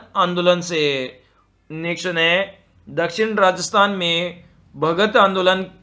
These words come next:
का संस्थापक था, तो इसका करेक्ट आंसर है ऑप्शन नंबर स, गोविंद गिरी था भगत आंदोलन का संस्थापक। नेक्स्ट है गोविंद गिरी का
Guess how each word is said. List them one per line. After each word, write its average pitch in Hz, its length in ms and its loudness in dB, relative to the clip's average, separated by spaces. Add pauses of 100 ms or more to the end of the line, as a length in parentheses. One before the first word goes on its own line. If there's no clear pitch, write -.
का 170 540 6 (220)
संस्थापक 196 680 0
था, 156 420 4 (500)
तो 165 60 -8
इसका 160 280 -2
करेक्ट 170 220 0
आंसर 180 280 -2
है 160 480 0 (160)
ऑप्शन 160 360 0
नंबर 185 180 -2
स, 160 100 -6 (760)
गोविंद 175 420 0
गिरी 175 220 -2
था 170 200 4 (520)
भगत 165 380 -2
आंदोलन 175 440 0
का 208 500 2
संस्थापक। 180 600 0 (1040)
नेक्स्ट 170 380 -8
है 185 520 0 (1120)
गोविंद 190 500 -2
गिरी 202 280 2
का 180 340 4